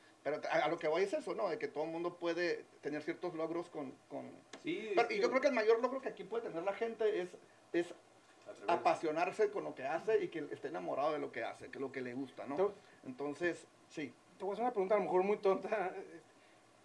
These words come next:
Speaker 3: ¿Cómo andas por la vida? Así con la cámara ahí bien puesta, así como que
Speaker 1: Casi
Speaker 3: lista
Speaker 1: siempre
Speaker 3: para
Speaker 1: es parte de
Speaker 3: es
Speaker 1: mi,
Speaker 3: así
Speaker 1: de
Speaker 3: como
Speaker 1: mi
Speaker 3: que, "Hey, un choque", o no sé, una persona caminando y se ve bien el paisaje, las luces,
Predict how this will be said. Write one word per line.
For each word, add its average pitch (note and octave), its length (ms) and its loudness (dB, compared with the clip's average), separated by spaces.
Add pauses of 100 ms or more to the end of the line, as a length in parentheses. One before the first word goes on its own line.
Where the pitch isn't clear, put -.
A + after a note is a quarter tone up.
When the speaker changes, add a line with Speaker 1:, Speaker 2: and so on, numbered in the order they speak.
Speaker 3:
¿Cómo G#3+ 200 2
andas A#3 180 4
por G#3+ 120 0
la F3+ 80 6
vida? F#3+ 240 10
Así F#3 140 -2
con A3 100 -2
la G3 100 0
cámara F#3+ 280 2
ahí F3 100 2
bien F#3+ 160 2
puesta, F#3+ 600 2
así D#3+ 180 -6
como F#3+ 300 0
que F3 100 -4
Speaker 1:
Casi E3 140 4
Speaker 3:
lista G3+ 160 8
Speaker 1:
siempre G#3 200 10
Speaker 3:
para F3 160 12
Speaker 1:
es D#3 60 0
parte F3+ 300 4
de F#3 200 2
Speaker 3:
es F3 80 0
Speaker 1:
mi, D#3 60 2
Speaker 3:
así A3+ 100 6
Speaker 1:
de A#3 60 2
Speaker 3:
como A#3 180 8
Speaker 1:
mi G3 120 6
Speaker 3:
que, G3 80 0
"Hey, A#3 260 0 (220)
un G3 680 -10
choque", G#3+ 480 6
o F#3 340 6
no F#3 140 -2
sé, G3 280 2
una G3+ 300 0
persona F#3+ 300 -6
caminando F3 460 -2
y - 20 2
se F#3 100 -6
ve E3 160 0
bien E3+ 200 -4
el F3+ 60 -4
paisaje, D#3 520 -6
las D#3 200 -8
luces, D#3 300 -12